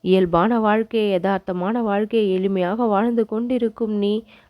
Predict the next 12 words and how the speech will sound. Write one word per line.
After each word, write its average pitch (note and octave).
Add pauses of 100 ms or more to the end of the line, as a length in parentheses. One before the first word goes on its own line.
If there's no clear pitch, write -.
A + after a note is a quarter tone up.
பிறரால் F#3
கொண்டாடி G#3+
மகிழக்கூடிய A3
அளவிற்கு, G#3+
போற்றி F#3+
புகழக்கூடிய G3+
அளவிற்கு G#3+
செல்வ F#3+
வளத்தோடு G3+ (680)
உன்னுடைய F3+
வாழ்க்கை A3
நிலையே G#3